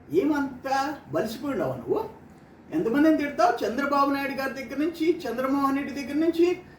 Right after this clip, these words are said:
దినేష్ దగ్గర నుంచి అందరినీ నోటికి వచ్చినట్టు తిడతావా? కొవ్వు వచ్చిందా నీకు?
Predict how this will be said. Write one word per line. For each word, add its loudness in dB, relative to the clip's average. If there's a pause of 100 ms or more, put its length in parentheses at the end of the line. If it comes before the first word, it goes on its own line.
(220)
దినేష్ 2
దగ్గర -6
నుంచి 2
అందరినీ 2
నోటికి 2
వచ్చినట్టు -2
తిడతావా? -4 (920)
కొవ్వు 4
వచ్చిందా 0
నీకు? -4